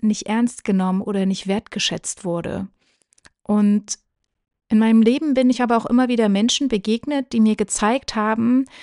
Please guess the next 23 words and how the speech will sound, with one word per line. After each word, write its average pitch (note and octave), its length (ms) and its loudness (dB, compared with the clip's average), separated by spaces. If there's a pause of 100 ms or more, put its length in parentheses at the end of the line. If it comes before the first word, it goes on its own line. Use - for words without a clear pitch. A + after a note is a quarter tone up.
(220)
dass G#3 400 -2
diese G3+ 300 -2
Empathie, G3 540 -2
die G3 160 -4
ich G3 140 -6
besitze, F#3+ 580 -2
diese F#3+ 280 -4
Fähigkeiten, F#3 760 -2
mich F#3 160 -4
in G3+ 100 -4
andere G3 300 -2
Situationen F#3+ 560 -4
hineinzufühlen G3 960 0
und F#3 160 -4
dann F#3+ 180 0
eben G3+ 200 -2
auch G3+ 180 -2
entsprechend G3+ 580 -2
zu F#3+ 200 -4
handeln A3+ 360 2
und F#3+ 180 -2
zu - 120 -4
reagieren, G3 800 0